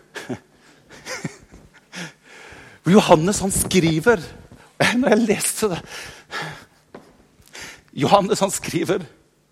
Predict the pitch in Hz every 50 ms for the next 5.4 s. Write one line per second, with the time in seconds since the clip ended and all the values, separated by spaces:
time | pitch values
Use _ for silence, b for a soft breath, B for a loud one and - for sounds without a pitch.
0 | - - - 240 208 - - - - 247 208 - - - 208 175 156 127 107 -
1 | - _ _ _ _ _ B B B B B B B B B B - - 170 170
2 | 147 131 151 151 - - - - 147 - - _ - 151 151 143 127 120 107 -
3 | - _ _ _ _ B B B B B B B B - - 143 123 127 117 104
4 | 98 117 - - - 156 156 - - - - - - _ _ _ _ _ - -
5 | 117 - - - - 117 113